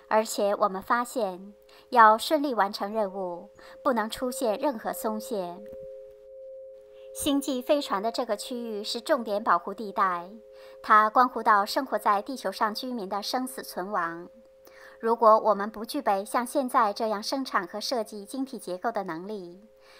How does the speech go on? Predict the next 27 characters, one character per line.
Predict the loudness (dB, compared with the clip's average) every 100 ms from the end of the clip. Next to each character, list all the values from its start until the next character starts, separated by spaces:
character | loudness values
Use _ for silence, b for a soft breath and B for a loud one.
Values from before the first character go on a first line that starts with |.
| B -6
地 | -2
球 | 0
上 | 2 2
的 | 2
意 | -4 -8
识 | -6 -8
革 | -6 -8
命 | -6 -6 -8 -12 B B
就 | 0 0
不 | 0
会 | -2 -2 2
发 | 2
展 | 2 0
到 | 2 0
今 | -2 -6
天 | -4 -6
这 | -6 -8
个 | -8
水 | -8 -10
平， | -10 -10 -10 -12 -18 -20 B B
这 | B -6
是 | -6
千 | -8 -8 -4
真 | -4 -2
万 | -2 -4
确 | -6 -6
的。 | -6 -8 -10